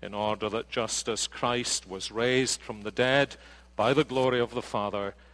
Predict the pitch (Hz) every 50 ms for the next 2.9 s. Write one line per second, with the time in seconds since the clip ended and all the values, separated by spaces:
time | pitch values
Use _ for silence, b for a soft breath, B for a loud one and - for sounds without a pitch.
0 | b b b b - 117 117 110 - - - - 131 117 110 104 98 98 101 113
1 | - - 123 120 120 120 98 92 - - - 107 98 101 101 110 120 117 107 101
2 | 95 87 - - - 107 - 101 98 98 101 101 95 - - - - -